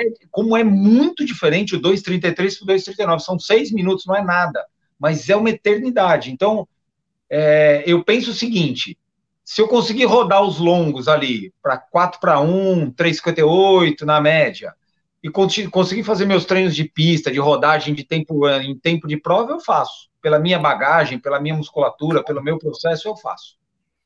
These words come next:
Eu acho que eu consigo. Agora, eu acho que a turma vai ter que acelerar um pouquinho mais em alguns outros pontos.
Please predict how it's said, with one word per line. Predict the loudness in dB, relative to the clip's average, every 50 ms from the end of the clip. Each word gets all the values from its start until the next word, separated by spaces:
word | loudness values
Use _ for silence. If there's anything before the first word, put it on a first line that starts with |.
| _ _ _ _ _
Eu | -6 -4 -2
acho | -2 -2 -4
que | -6
eu | -6
consigo. | -6 -6 -8 -8 -12 -14 -18 _ _ _ _ _ _
Agora, | 0 2 2 4 4
eu | 4 4
acho | 2 2 0 0
que | 0 -2
a | -2
turma | 0 0 0 2 2 2 2
vai | 2 0 -2
ter | -2
que | -4 -4
acelerar | -2 -2 0 2 2 4 4 2
um | 2
pouquinho | 2 -2 -4 -4 -4 -4 -2
mais | 0 0 0 0
em | -2
alguns | -2 -2 -4 -4 -4 -4
outros | -6 -6 -8 -10 -6
pontos. | -2 0 0 0 -2 -4 -10 -20 -20 _